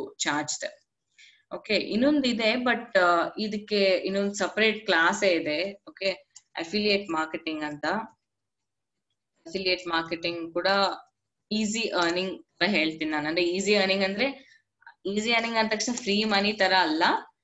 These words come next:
ಅದಕ್ಕೆ ಬ್ಯಾ-, base ಇರ್ಬೇಕು. But still at the end ನಿಮ್ಗೆ ನೀವು just ಒಂದು ಮಾ-, ಇದು brand ನ promote ಮಾಡಕ್ಕೆ ಅಲ್ಲಿ, I mean, ಅವ್ರ link ನೀವು ಪೇ-, Amazon especially,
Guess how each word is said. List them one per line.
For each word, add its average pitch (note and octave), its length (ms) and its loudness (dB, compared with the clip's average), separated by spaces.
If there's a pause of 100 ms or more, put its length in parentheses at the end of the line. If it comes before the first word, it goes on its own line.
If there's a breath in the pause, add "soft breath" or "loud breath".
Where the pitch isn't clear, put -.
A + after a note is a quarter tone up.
(480)
ಅದಕ್ಕೆ G#3 460 0
ಬ್ಯಾ-, E3+ 440 2
base G#3 360 2
ಇರ್ಬೇಕು. G3 680 2 (120)
But G3+ 140 -2
still C#4+ 360 2 (240)
at F3+ 140 -4
the F#3+ 220 2
end C4 160 0 (600)
ನಿಮ್ಗೆ F#3 680 2
ನೀವು F#3 760 -2 (320)
just - 520 0
ಒಂದು F#3+ 680 0 (460)
ಮಾ-, F3+ 420 2
ಇದು F3 260 2
brand F3+ 420 2
ನ G#3 40 2 (120)
promote F#3 440 0
ಮಾಡಕ್ಕೆ D#3+ 460 -2
ಅಲ್ಲಿ, D#3 460 0
I E3+ 80 -4
mean, E3 300 -4 (480 soft breath)
ಅವ್ರ G3+ 280 4
link G#3+ 520 2
ನೀವು F#3 300 0
ಪೇ-, E3 440 2
Amazon G#3 280 2
especially, D#3+ 680 -4